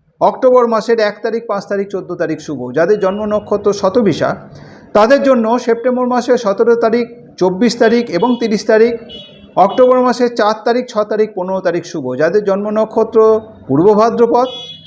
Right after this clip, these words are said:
তাদের জন্য সেপ্টেম্বর মাসের কুড়ি তারিখ, পঁচিশ তারিখ, সাতাশ তারিখ এবং অক্টোবর মাসের দু তারিখ, সাত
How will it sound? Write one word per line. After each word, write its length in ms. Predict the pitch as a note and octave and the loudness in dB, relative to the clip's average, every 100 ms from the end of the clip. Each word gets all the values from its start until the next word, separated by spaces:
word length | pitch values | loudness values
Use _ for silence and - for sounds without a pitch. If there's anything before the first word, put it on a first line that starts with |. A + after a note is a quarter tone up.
| - G#3+ | -6 0
তাদের 280 | A3 D4 | 2 2
জন্য 380 | B3 B3+ G#3 G3+ | 0 0 0 -2
সেপ্টেম্বর 480 | A#3 A3+ A#3 B3+ B3+ | -2 -2 0 0 2
মাসের 300 | B3 A#3+ B3+ | 0 2 0
কুড়ি 240 | B3 A#3 B3 | 0 -2 0
তারিখ, 240 | B3 B3 | 0 0
পঁচিশ 300 | A3+ A3 A3+ | 0 -2 -2
তারিখ, 200 | A#3 G#3+ | -2 -2
সাতাশ 340 | G#3 F#3+ G#3 A#3 | -2 -2 0 0
তারিখ 240 | A#3+ A#3 A#3+ - | 0 0 -2 -2
এবং 240 | G#3+ C#4 C4+ - - - - | 2 2 0 -6 -20 -20 -4
অক্টোবর 400 | E3+ - G3+ G#3 | -4 0 0 2
মাসের 300 | G3 F3+ A#3 A#3+ - - - C3 | 0 2 2 0 -6 -20 -20 -14
দু 100 | D#3+ | -8
তারিখ, 260 | - A3+ A3 | -2 0 0
সাত 200 | - | -2